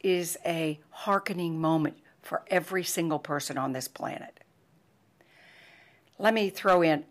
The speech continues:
I know about monsters. I've lived with a monster in my childhood. It happened to be my father. It was his way or the highway. There, there, with a monster, there are no empty threats. Every threat of violence is followed with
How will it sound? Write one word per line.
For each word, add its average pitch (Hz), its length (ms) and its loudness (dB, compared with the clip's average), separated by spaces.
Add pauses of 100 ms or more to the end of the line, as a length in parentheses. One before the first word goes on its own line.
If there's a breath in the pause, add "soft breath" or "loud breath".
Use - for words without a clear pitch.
(160)
I 214 160 4
know 208 260 6
about 156 240 4
monsters. 147 640 -2 (1120)
I've 180 200 4
lived 214 160 2
with 196 160 -2
a 165 40 0
monster 139 380 0
in 135 80 -4
my 131 80 0
childhood. 123 500 -6 (140)
It 170 140 -6
happened 165 240 2
to 143 80 -8
be 156 100 -2
my 139 140 0
father. - 440 -6 (920 loud breath)
It 202 180 2
was 202 240 2
his 226 400 0
way 160 480 4
or 170 120 0
the 170 80 -6
highway. 139 500 -6 (160)
There, - 300 -2
there, 185 240 0 (260 loud breath)
with 185 140 -2
a 185 40 2
monster, 226 400 2
there 190 120 4
are 175 80 6
no 175 220 4
empty 151 260 -2
threats. - 400 -6 (120)
Every 202 360 4
threat 196 240 0
of 175 80 -8
violence 143 640 -4 (480 soft breath)
is 170 200 -2
followed 151 500 0
with 156 340 -8